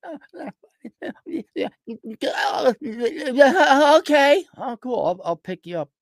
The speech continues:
seven o'clock." <laughs> Six thirty. "Hey, just check your phone." This is when we had the phone. "Hey, check it in and see." You never, never, never got picked up. "See? Hey, we're gonna,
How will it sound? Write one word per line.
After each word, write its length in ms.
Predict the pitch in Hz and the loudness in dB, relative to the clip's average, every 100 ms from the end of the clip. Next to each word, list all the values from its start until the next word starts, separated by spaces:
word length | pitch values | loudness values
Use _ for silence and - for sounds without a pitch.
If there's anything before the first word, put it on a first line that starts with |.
| _ | _
seven 300 | - 151 147 | -20 -18 -16
o'clock." 340 | 139 143 143 120 _ _ _ _ _ _ _ _ _ 494 _ 508 - | -18 -20 -20 -20 _ _ _ _ _ _ _ _ _ -20 _ -20 -20
<laughs> 100 | - _ 311 _ - - _ _ _ _ _ - - _ _ _ _ _ _ | -20 _ -20 _ -20 -20 _ _ _ _ _ -20 -20 _ _ _ _ _ _
Six 340 | - - - | -10 -10 -10
thirty. 440 | - 160 165 92 _ _ _ _ _ _ _ | -6 -2 -2 -4 _ _ _ _ _ _ _
"Hey, 160 | - 233 | -2 0
just 240 | 160 190 | -2 -8
check 260 | - 262 - - | 0 0 0 -12
your 100 | 151 _ - | -20 _ 0
phone." 420 | 117 120 120 117 _ _ | 0 2 -2 -6 _ _
This 100 | 71 | -16
is 60 | 82 | -14
when 140 | 65 | -10
we 80 | 85 | -8
had 180 | 82 - | -8 -8
the 60 | |
phone. 380 | - 90 82 85 | -8 -6 -4 0
"Hey, 480 | 165 294 277 180 127 | 2 4 4 2 -2
check 260 | - 185 | -4 -2
it 80 | 175 | -2
in 100 | 165 | -4
and 100 | 151 | -4
see." 220 | 143 135 | -4 -4
You 140 | 135 202 | -2 2
never, 300 | 247 254 220 147 | 6 6 6 4
never, 760 | 208 269 294 302 294 285 247 _ _ | 8 10 10 8 8 6 2 _ _
never 520 | 123 160 196 214 220 | -14 0 2 4 2
got 260 | 196 170 139 | 4 2 2
picked 320 | 160 151 - | 0 -2 2
up. 280 | 185 240 _ _ _ _ _ | 4 2 _ _ _ _ _
"See? 500 | - 254 311 320 285 _ _ _ _ _ _ | -4 -2 0 0 -2 _ _ _ _ _ _
Hey, 220 | - 240 254 | 2 6 6
we're 200 | 233 277 | 4 -2
gonna, 480 | 285 277 254 - | -2 -2 0 -2